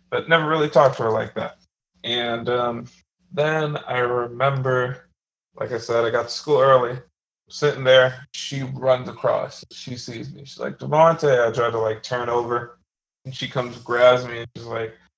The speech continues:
"Oh, I'm cold. Just give me a hug."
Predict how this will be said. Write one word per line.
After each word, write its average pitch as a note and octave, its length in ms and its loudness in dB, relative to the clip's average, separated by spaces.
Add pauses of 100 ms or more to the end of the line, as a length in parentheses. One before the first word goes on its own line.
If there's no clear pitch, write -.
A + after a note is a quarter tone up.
(340)
"Oh, C#3+ 260 4
I'm C3 180 -2
cold. C3 440 0
Just B2 160 -12
give C#3 100 -6
me C3 120 -4
a B2 60 -6
hug." B2+ 460 4